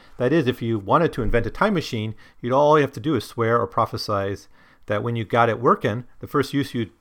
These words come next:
put to it would be to go back in time to the point where you got interested in the idea, and give yourself, give your earlier self the functioning finished piece of equipment. This had not happened ev-, evidently."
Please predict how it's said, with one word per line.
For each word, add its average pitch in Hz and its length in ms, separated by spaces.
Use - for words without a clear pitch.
put 226 240
to 135 160
it 120 40
would 117 140
be 113 120
to - 40
go 117 80
back 104 240
in 104 60
time 131 400
to - 80
the 101 80
point 110 460
where 104 100
you 101 60
got 104 120
interested - 320
in 95 80
the 85 120
idea, 87 340
and 139 420
give 127 160
yourself, 120 560
give 127 120
your 131 100
earlier 139 220
self 110 200
the - 80
functioning 113 500
finished 101 320
piece 101 200
of 104 80
equipment. 123 420
This 170 180
had 147 120
not 135 240
happened 165 320
ev-, 101 300
evidently." 104 580